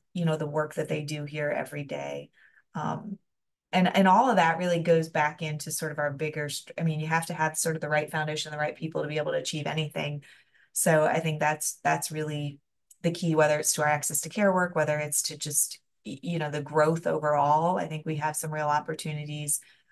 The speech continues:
um, to think differently. I think we have some sort of internal growth opportunities as well as external. And so even focusing with the team just on this whole kind of growth mindset and how do we look at things differently, think about things differently, not get caught up in the way that we've always done it.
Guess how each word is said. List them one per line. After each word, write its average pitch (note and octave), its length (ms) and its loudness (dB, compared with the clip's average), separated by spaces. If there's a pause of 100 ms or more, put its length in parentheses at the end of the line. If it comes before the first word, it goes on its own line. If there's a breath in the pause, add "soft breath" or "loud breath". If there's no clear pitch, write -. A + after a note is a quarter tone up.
(180 soft breath)
um, D#3 180 0
to E3 100 -4
think D#3 280 -4
differently. D#3 720 -4
I C3+ 140 -4
think D#3+ 180 -6
we D#3+ 80 -2
have D3+ 100 -4
some D3+ 200 -8
sort D3+ 180 -6
of D3 120 -12
internal F#3+ 460 6
growth F#3 300 2
opportunities F3 680 0
as D3+ 140 -12
well D3 160 -4
as D3 140 -6
external. D3+ 680 -6 (340 loud breath)
And D#3+ 180 2
so D3 640 0 (160)
even E3 280 0
focusing D#3 400 -2
with D3 100 -8
the - 100 -10
team D3+ 300 -2
just C#3+ 180 -4
on D3+ 140 -2
this D3 200 -4
whole D3 200 -6
kind D3 220 -6
of C#3 80 -8
growth D3 340 -2
mindset C#3+ 600 -2
and D3+ 100 -20
how D#3 160 -4
do D3+ 60 -6
we D3 120 -6
look D3+ 200 -6
at C#3+ 100 -8
things D3+ 240 -8
differently, D3 440 -8
think D3+ 140 -8
about D#3+ 240 -2
things D3+ 240 -6
differently, - 440 -8
not D3+ 260 -4
get D#3 160 -10
caught D3+ 240 -2
up D3 160 -4
in D3 100 -8
the D3 100 -12
way D3 180 -6
that D3 140 -4
we've C3+ 180 -12
always D3 280 -6
done C#3+ 240 -6
it. - 180 -10